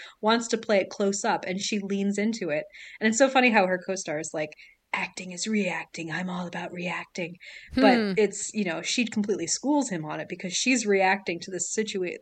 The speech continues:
Speaker 1: the circumstances that he's created. And, you know, she just is able to spin that into something that's completely original, and there's so much emotional truth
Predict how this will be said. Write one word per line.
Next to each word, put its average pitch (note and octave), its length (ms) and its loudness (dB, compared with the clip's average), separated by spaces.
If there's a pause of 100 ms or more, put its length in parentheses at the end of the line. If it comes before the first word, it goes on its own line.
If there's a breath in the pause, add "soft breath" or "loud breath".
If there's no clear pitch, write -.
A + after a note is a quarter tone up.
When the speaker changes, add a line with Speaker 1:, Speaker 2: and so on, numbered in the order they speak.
Speaker 1:
the F#3 120 -6
circumstances G3+ 720 -8
that - 120 -12
he's A3 280 -4
created. F3+ 600 -2 (540 loud breath)
And, F3 600 -4 (420)
you F3+ 80 -8
know, E3+ 160 -8
she G3 260 -6
just F#3 360 -4
is F#3 180 -4
able F#3+ 340 -2 (180)
to F3 420 -4 (300)
spin B3+ 500 4
that E3+ 200 -2
into F3+ 200 -6
something G3+ 320 -2
that's E3+ 180 -8
completely G#3+ 520 -2
original, F#3+ 580 0
and F3+ 120 -6
there's F3 200 -8
so G3 100 -4
much F#3 220 -6
emotional E3+ 580 -6
truth B3 380 -2